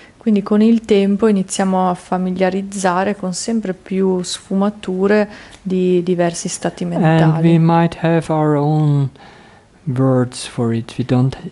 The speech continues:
Speaker 2: need to use whatever we find in Abhidhamma or in texts.
Speaker 1: E troveremo le nostre parole per descrivere queste cose, non dobbiamo usare quelle che sono scritte nell'Abhidhamma.
Speaker 2: But it's good to get acquainted with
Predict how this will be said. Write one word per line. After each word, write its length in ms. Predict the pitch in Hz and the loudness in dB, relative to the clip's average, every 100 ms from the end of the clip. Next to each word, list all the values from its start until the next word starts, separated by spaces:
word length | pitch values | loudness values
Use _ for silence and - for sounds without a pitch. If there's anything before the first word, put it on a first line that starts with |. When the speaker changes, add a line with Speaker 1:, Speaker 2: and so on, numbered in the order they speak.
| - | -2
Speaker 2:
need 340 | 180 151 156 - | 2 4 2 0
to 100 | 151 | -4
use 640 | 139 139 143 - - - 233 - - - 151 | 2 2 0 -6 -12 -14 -18 -20 -20 -20 -14
whatever 880 | 135 170 160 135 131 127 127 131 131 | -4 -2 0 0 0 0 2 2 2
we 140 | 127 | 0
find 400 | 120 135 120 123 | 0 0 2 2
in 220 | 120 120 120 - - - - 123 - - - _ - - - | 0 0 -2 -12 -18 -18 -16 -16 -18 -20 -20 _ -20 -14 -2
Abhidhamma 560 | 147 156 120 120 117 117 | 2 2 0 0 0 0
or 180 | 120 113 | 0 0
in 200 | 120 113 | 0 0
texts. 540 | 147 151 - - - - - - | -2 -4 -10 -14 -20 -18 -20 -12
Speaker 1:
E 420 | - 190 185 185 180 | -2 0 2 0 0
troveremo 760 | 190 180 185 190 190 190 175 | 0 2 2 2 2 2 0
le 160 | 180 185 | -2 -2
nostre 400 | 185 180 - 190 | -2 -4 -4 -6
parole 420 | 185 - 202 202 | -4 0 2 2
per 160 | 196 190 | 0 -2
descrivere 600 | 185 185 - 202 185 185 | -2 -2 -4 -2 0 -2
queste 400 | 185 180 - 175 | -2 -6 -4 -6
cose, 400 | - - 170 185 | -2 -4 -2 -2
non 160 | 185 180 | -2 -2
dobbiamo 400 | 175 175 180 185 | -2 0 0 0
usare 460 | 180 185 180 180 | 0 2 2 0
quelle 400 | 180 185 170 170 | -4 -4 -2 -2
che 100 | - | -4
sono 200 | 175 165 | -10 -8
scritte 380 | 170 - 175 - | -10 -8 -10 -6
nell'Abhidhamma. 880 | 175 170 165 170 170 170 160 165 180 | -6 -4 -4 -4 -6 -6 -6 -4 0
Speaker 2:
But 220 | 180 220 | 2 2
it's 220 | 214 190 - | 2 0 -2
good 220 | 196 185 | -2 -2
to 140 | - 156 | -4 0
get 320 | 156 147 - | 0 0 -4
acquainted 600 | 151 - 139 131 131 127 | -8 -2 0 2 0 -4
with 240 | 123 - | -6 -6